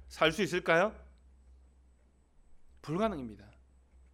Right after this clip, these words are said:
우리는 히브리서 십 장에서 읽는 문맥에서 이런 것들을 보면 우리는 이 모든 것들에 관해 생각할 때 아브라함이 하나님이 경영하시고 지으실 터가 있-, 있는 성을 바랐고 더 나은 것,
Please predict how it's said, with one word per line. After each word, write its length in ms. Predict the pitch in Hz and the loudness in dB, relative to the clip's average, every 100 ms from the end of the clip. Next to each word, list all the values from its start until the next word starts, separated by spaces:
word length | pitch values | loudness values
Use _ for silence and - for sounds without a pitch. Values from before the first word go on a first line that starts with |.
| _ _ - - _ _ _ _ _ _ _ _ _ _ _ _ _ _ - _ - | _ _ -20 -20 _ _ _ _ _ _ _ _ _ _ _ _ _ _ -20 _ 2
우리는 420 | 185 196 190 170 | 6 8 8 6
히브리서 300 | 180 190 180 | 4 4 4
십 200 | 208 175 | 0 4
장에서 680 | 202 180 147 156 151 151 - | 4 6 2 2 2 -2 -4
읽는 300 | 147 156 160 | 0 2 0
문맥에서 680 | 165 190 147 139 139 127 - - - - | 0 -2 -2 -2 -2 -4 -6 -20 -14 0
이런 220 | 185 208 | 4 4
것들을 280 | 185 175 156 | 4 2 2
보면 460 | 151 156 147 120 - - - - - - - | 2 2 2 -2 -10 -20 -20 -20 -20 -20 -4
우리는 460 | 190 196 196 196 190 | 4 8 8 8 4
이 140 | 208 233 | 4 4
모든 360 | 175 175 233 | 6 10 10
것들에 220 | 214 196 180 | 8 4 4
관해 240 | 160 160 | 4 4
생각할 480 | 160 185 170 147 139 | 0 0 2 2 0
때 260 | 139 123 - _ _ - - _ 147 | -4 -4 -8 _ _ -20 -20 _ 4
아브라함이 760 | 151 175 220 208 185 185 175 | 6 10 12 12 8 2 -4
하나님이 380 | - 226 214 208 | 0 4 4 4
경영하시고 640 | 202 160 175 190 165 165 156 | 2 2 4 4 4 2 -2
지으실 480 | - 175 180 160 - | 0 0 0 -8 -4
터가 260 | 220 226 | 0 2
있-, 260 | 165 - 170 _ _ _ _ - | 0 -6 -18 _ _ _ _ -2
있는 280 | 170 175 | 2 4
성을 240 | 170 220 170 | 4 4 4
바랐고 500 | 147 143 - 139 - | 4 0 0 -8 0
더 200 | 151 170 | 4 6
나은 320 | 185 220 180 | 10 10 10
것, 200 | 156 135 | 4 0